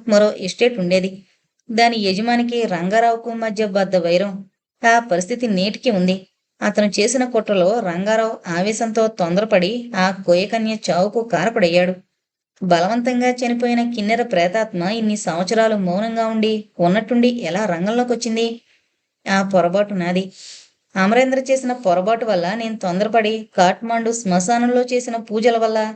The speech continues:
ఈ ప్రేతాత్మలు కొన్ని నిద్రలేచాయి. కానీ మహాశక్తివంతమైన కిన్నెరను లోపరుచుకోవడం గాని, నియమబద్ధం చేయడం గాని సాధ్యం కావడం లేదు.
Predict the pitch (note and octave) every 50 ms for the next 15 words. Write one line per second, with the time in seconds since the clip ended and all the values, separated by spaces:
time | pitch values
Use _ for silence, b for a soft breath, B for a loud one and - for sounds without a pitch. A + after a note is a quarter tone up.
0 | - - - G#3+ A#3 A#3 A#3 F#3 E3 E3 F3+ F3+ A#3 A#3 A#3 A#3 A#3 A#3 A#3 A#3
1 | A#3 B3 A3+ G#3+ G#3 F#3+ F3+ G#3 - G3 A#3 A#3 G3+ F3+ F3+ G3 F#3 F#3 F#3 F#3
2 | - _ _ _ _ _ _ _ _ - G#3+ F#3 F3 F3 F#3+ G#3+ A3+ A3 - -
3 | G3+ F#3+ G3 G3+ G3 G3+ G3+ G3 - F#3 F3+ F#3 B3 A#3+ B3+ B3 B3 B3+ B3 B3
4 | B3 A#3+ A#3+ A#3+ - G#3 G3+ G#3 A3+ A#3+ B3 A#3+ B3 A#3 F#3+ E3 D#3+ F#3 G#3 A#3+
5 | A#3+ B3 - - A#3+ A#3 A3+ A3+ A3+ A3+ A3+ A3 A3 A3 A3 A3+ A3 - - G#3
6 | G3+ A3+ A#3+ B3+ B3+ B3 B3 G#3+ A#3 A#3 A#3+ A#3+ - F3+ E3+ F3+ G#3+ A#3 A#3 A#3
7 | A3+ A3 A3 A3+ A#3 - - C#3+ D3+ F3 G#3+ B3 B3 B3 A#3 G#3+ G#3+ G#3+ G3+ F3+
8 | F3+ F#3 G3 F#3+